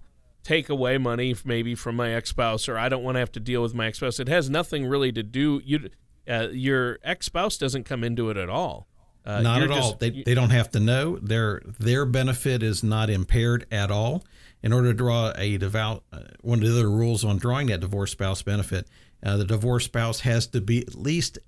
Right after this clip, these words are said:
Speaker 2: eligible to draw Social Security. So they have to be at
Speaker 1: Right.
Speaker 2: least sixty-two
Speaker 1: And
Speaker 2: years
Speaker 1: they
Speaker 2: old.
Speaker 1: had to have been married at least ten years,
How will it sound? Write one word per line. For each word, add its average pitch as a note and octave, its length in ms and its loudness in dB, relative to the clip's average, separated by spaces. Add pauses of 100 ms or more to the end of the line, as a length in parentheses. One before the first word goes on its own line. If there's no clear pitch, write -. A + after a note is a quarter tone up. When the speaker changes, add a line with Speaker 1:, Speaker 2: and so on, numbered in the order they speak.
Speaker 2:
eligible B2+ 600 0
to - 120 -4
draw G2+ 300 0
Social - 440 -2
Security. F#2+ 480 -4
So - 140 -6
they A2+ 80 0
have B2 100 -2
to B2+ 60 -4
be A#2 100 0
at A#2+ 40 2
Speaker 1:
Right. A#2 80 0
Speaker 2:
least A#2 180 0
sixty-two G#2+ 420 -4
Speaker 1:
And G#2 80 2
Speaker 2:
years - 160 4
Speaker 1:
they C#3+ 100 4
Speaker 2:
old. - 80 2
Speaker 1:
had F3 280 2
to E3+ 80 4
have B2+ 160 0
been B2+ 240 -2
married B2+ 340 0
at G#2+ 140 -8
least A2 260 -6
ten G2 220 -6
years, - 420 -16